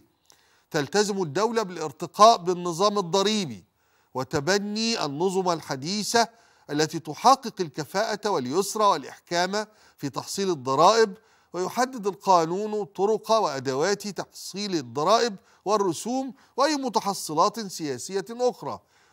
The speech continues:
وما يودع منها في الخزانة العامة للدولة. وأداء الضرائب واجب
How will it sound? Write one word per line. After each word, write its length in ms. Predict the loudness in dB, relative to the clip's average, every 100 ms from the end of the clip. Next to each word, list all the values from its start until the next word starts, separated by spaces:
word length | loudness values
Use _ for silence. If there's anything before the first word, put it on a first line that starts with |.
| -8
وما 220 | 0 2
يودع 420 | 2 4 6 6
منها 400 | 4 -2 0 0
في 100 | -2
الخزانة 640 | -10 -10 -10 -6 -4 -4 -8
العامة 480 | -12 -8 -6 -6 -6
للدولة. 500 | -6 -4 -2 -4 -6 -20 _ _ _ _ 0
وأداء 560 | 6 8 8 6 4
الضرائب 760 | 4 4 6 4 2 -6 -8 -8
واجب 640 | 0 4 4 4 2 0